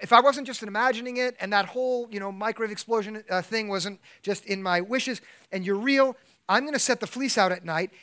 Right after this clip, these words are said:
and when the dew comes, how about this? Instead of letting the dew cover everything like it has every day since I've been a kid, how about just the fleece is wet and everything else is dry?" Goes to sleep,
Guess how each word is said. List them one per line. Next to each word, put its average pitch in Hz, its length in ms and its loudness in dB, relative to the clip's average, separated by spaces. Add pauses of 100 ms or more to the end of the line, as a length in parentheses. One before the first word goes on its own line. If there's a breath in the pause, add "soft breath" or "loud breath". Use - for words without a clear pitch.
(160 soft breath)
and 196 160 2
when 202 100 -4
the 202 100 -2
dew 262 260 2
comes, 185 500 -2 (180 soft breath)
how 226 120 6
about 233 180 6
this? 190 300 -4
Instead 233 320 -2
of 240 80 -2
letting 226 220 -4
the 190 80 -6
dew 202 140 -8
cover 180 340 -4
everything 202 440 0
like 170 160 -4
it 160 80 -6
has 175 280 0
every 185 240 0
day 170 140 -2
since 170 220 -8
I've 165 80 -4
been 151 100 -10
a 151 60 -10
kid, 139 320 -8 (320 loud breath)
how 208 120 4
about 226 280 4
just 208 340 -4
the 190 120 -4
fleece 220 340 -8
is 151 120 -6
wet 160 240 -4
and 156 120 -16
everything 165 360 -10
else 147 180 -8
is 127 120 -14
dry?" 110 400 -10 (300 soft breath)
Goes 233 260 2
to 277 120 -6
sleep, 220 360 -2